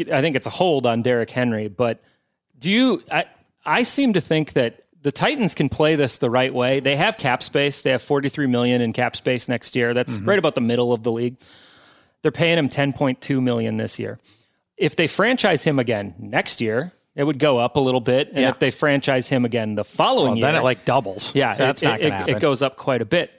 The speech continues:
Speaker 1: But they can play this out and go a year-to-year deal,
Speaker 2: Mm-hmm.
Speaker 1: paying him good money that he's not gonna turn away because it's gonna be tough for him to get a long-term deal.
Speaker 2: Yeah.
Speaker 1: It's just tough for any of these running backs to get a long-term deal. But he's the fifth highest paid running back in the league right now.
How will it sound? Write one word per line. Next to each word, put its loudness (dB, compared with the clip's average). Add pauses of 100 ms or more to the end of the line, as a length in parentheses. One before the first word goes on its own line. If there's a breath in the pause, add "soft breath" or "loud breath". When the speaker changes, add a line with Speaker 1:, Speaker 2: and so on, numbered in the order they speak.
Speaker 1:
But 2 (140)
they -2
can -2
play 2
this 0
out 2 (280)
and 2
go 2
a 2
year-to-year 2
deal, 0
Speaker 2:
Mm-hmm. -4
Speaker 1:
paying 2
him 2
good 0
money 0
that -2 (100)
he's -2
not 0
gonna 0
turn -2
away 2
because -6
it's -6
gonna -2
be -2
tough -4
for -4
him 0
to -2
get 0
a -2
long-term -4
deal. -4 (120)
Speaker 2:
Yeah. -2 (160)
Speaker 1:
It's -6
just 0
tough 0
for 2
any 2
of 2
these -2
running -4
backs -4
to -10
get -6
a -6
long-term -6
deal. -4 (360 soft breath)
But 0
he's 0 (220)
the 2
fifth -2
highest 0
paid 0
running 2
back 2
in -2
the -2
league -2
right -2
now. -2